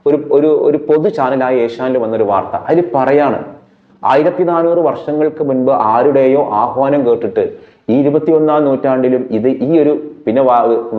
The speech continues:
ഉപയോഗിച്ച വേർഡൊക്കെ വൃത്തികേടാണ്, തീട്ടമതം എന്നൊക്കെയാ പറയണത്. എന്നിട്ട് ഈ, ഇവരിപ്പോഴും ഇതിന്റെ പിന്നാലെ പോവാ. ഇവര് ആളുകളുടെ കഴുത്തറുക്കുന്നവര്, ബോംബിടുന്നവര്, ഹൂറികളെ കാത്തിരിക്കുന്നവര്, സ്വർഗത്തിൽ മദ്യഷോപ്പ് തുറക്കുന്ന ആളുകൾ. ഈ ഒരു മതം എന്നെ ഇല്ലാതാക്കണം.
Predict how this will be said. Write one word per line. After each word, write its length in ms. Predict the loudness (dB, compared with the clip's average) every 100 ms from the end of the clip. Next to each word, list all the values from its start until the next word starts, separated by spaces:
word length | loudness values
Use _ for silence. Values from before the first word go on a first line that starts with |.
| -4 0
ഉപയോഗിച്ച 300 | 0 0 2
വേർഡൊക്കെ 340 | 2 2 2
വൃത്തികേടാണ്, 640 | 0 2 2 2 0 -4 -10 -18 _ _ _ _ -2
തീട്ടമതം 760 | 0 -2 -4 -2 -2 -2 0
എന്നൊക്കെയാ 380 | 0 -2 -2 -2
പറയണത്. 600 | 0 -2 -4 -8 -12 -14 _ _ _ _ _ _ -2
എന്നിട്ട് 180 | 2
ഈ, 160 | 2 0
ഇവരിപ്പോഴും 720 | 0 2 0 0 0 2 2 0
ഇതിന്റെ 260 | 0 -2
പിന്നാലെ 460 | -2 -2 -2 0 -2
പോവാ. 280 | 0 -2 0
ഇവര് 340 | 0 0 0 0
ആളുകളുടെ 500 | 0 2 2 2 0 0
കഴുത്തറുക്കുന്നവര്, 840 | 0 0 -2 -2 -2 -2 0 0
ബോംബിടുന്നവര്, 1000 | 0 2 2 2 2 0 0 0 0 -2 -6 -18 _
ഹൂറികളെ 540 | -2 0 2 2 2
കാത്തിരിക്കുന്നവര്, 800 | 0 -2 -2 -2 -2 -2 -2 -2
സ്വർഗത്തിൽ 520 | -2 -2 0 0 0
മദ്യഷോപ്പ് 680 | 0 0 0 0 0 0 -2
തുറക്കുന്ന 360 | -2 -2 -4 -2
ആളുകൾ. 400 | -2 0 -2 -6 -16 _ _ -2
ഈ 180 | 2 4
ഒരു 120 | 2
മതം 600 | -2 -4 -2 -2 -2 -4
എന്നെ 140 | -2
ഇല്ലാതാക്കണം. 720 | -4 -4 -6 -4 -4 -4 -10